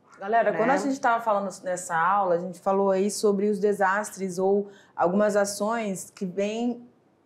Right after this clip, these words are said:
Speaker 1: de forma natural. Quando essas, esses fenômenos ocorrem, esses desastres naturais acon-, acontecem, a própria natureza, ela dá uma forma de driblar isso, ela vem, vai se renovando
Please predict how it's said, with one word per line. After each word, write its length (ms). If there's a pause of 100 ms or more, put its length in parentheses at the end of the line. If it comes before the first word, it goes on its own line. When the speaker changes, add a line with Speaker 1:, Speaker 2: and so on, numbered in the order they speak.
(160)
Speaker 1:
de 200
forma 280
natural. 920 (420)
Quando 320
essas, 460
esses 240
fenômenos 460
ocorrem, 540
esses 200
desastres 540
naturais 760
acon-, 340 (120)
acontecem, 840 (500)
a 560
própria 400
natureza, 720
ela 320
dá 720
uma 220
forma 560
de 140
driblar 880
isso, 280
ela 160
vem, 920
vai 120
se 180
renovando 1200